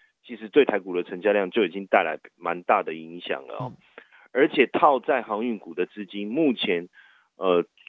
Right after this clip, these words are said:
Speaker 1: 就是转换持股的意愿也不高哦。其实他如果把航运股卖掉，再，再去买别的，或许还能够再带动这个成交量的转换，哎，这个部分的意愿也不高。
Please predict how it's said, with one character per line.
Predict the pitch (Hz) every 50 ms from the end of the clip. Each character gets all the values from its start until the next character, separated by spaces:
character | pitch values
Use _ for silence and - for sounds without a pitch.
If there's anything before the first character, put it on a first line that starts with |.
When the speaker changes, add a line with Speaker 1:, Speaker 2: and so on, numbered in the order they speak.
| _ _ _
Speaker 1:
就 | - 135
是 | 120 123 127 123 120 117 117 113 107 104 98 95 - -
转 | 123 98 87 85 82
换 | - 165 143 113 104
持 | - - - 104 117
股 | - - 98
的 | 90 95 -
意 | - 139
愿 | 120 120 120 98
也 | 82 78
不 | - - 247
高 | - - - 113 110 110 117 - _ _
哦。 | - 76 - - -
其 | 98
实 | 92
他 | - - 131
如 | 131 127 113
果 | 110 107
把 | - 95 85 85
航 | 98 101 107
运 | 123 117 98
股 | - 92 85 - - _ - - - - _ _ _ _ _ _ _
卖 | 117 117 107 98
掉， | 98 120 110
再， | 101 120 113 107 - _ - _ _ -
再 | 127 113
去 | - 120
买 | 107 95 85 80
别 | - 92 95
的， | 92 95 90
或 | - 151 139 110
许 | - - 92 85
还 | 85 90
能 | 92 95 101 101
够 | 127 127 110 90 - _ _ _ _ _
再 | _ 120 107
带 | - 127 113 101
动 | - 117 107 101 95 87
这 | 110 95
个 | 95 92
成 | - - 101 87
交 | 104 101
量 | 98 104 98 90
的 | 85
转 | - - 85 73 71
换， | - 110 92 71 - -
哎， | 90 92 -
这 | 143 110
个 | 110
部 | 95 - 120
分 | 101 - 113 101 95
的 | 87
意 | - 107 127
愿 | 110 110 107 92
也 | 85 80
不 | - - 107
高。 | 92 - 104 95 87 90 98